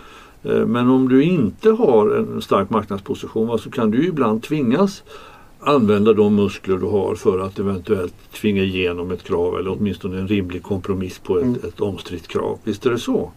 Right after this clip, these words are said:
Speaker 2: Mm. Ja. En fråga till bara, som jag, jag tänker, som jag gissar att, att många har ställt sig och som väl kanske, eh, sådär. I den här situa-, varför har fackförbunds-,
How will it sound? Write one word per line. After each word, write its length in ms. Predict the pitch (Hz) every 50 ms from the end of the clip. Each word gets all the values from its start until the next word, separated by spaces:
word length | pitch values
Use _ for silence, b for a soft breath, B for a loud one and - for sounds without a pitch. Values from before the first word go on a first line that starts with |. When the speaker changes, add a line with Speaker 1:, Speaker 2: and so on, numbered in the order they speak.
| - - - 139
Speaker 2:
Mm. 140 | 123 113 120 - - B B B B B B B B B B B B B B B B B B B B B B B -
Ja. 220 | - - 117 139 147 165 165 - - - - - - B B B B B B
En 300 | - - 170 175 180 180
fråga 360 | 175 - 180 160 139 123 117
till 220 | 113 - 104 - - -
bara, 180 | - - - - - - - - -
som 160 | - - 127
jag, 120 | 123 113 - -
jag 140 | - 131 117 - - -
tänker, 460 | - 120 107 - - - 110 107 104 - - -
som 220 | - 127 123 120 - - -
jag 240 | - - 127 120 120
gissar 640 | - 135 131 175 175 156 - - - - 123 143
att, 280 | 185 190 - - - -
att 140 | - - -
många 280 | 143 139 - - -
har 140 | - 170 -
ställt 300 | - - - - - - -
sig 100 | - -
och 60 | -
som 140 | - - -
väl 120 | 139 135
kanske, 260 | - - - - - -
eh, 60 | - - - - - - - - - - - - - - -
sådär. 240 | - - - - - B B B B B B B B B B B B - - - - - - - - - -
I 160 | - 165 170
den 100 | 190 185
här 100 | 180 156
situa-, 260 | - 135 123 - - - - - - -
varför 560 | - 170 180 202 202 202 196 - - 240 214 - -
har 300 | - 143 175 247 320 311
fackförbunds-, 880 | - - 247 - - - - - 139 - - - - - - - -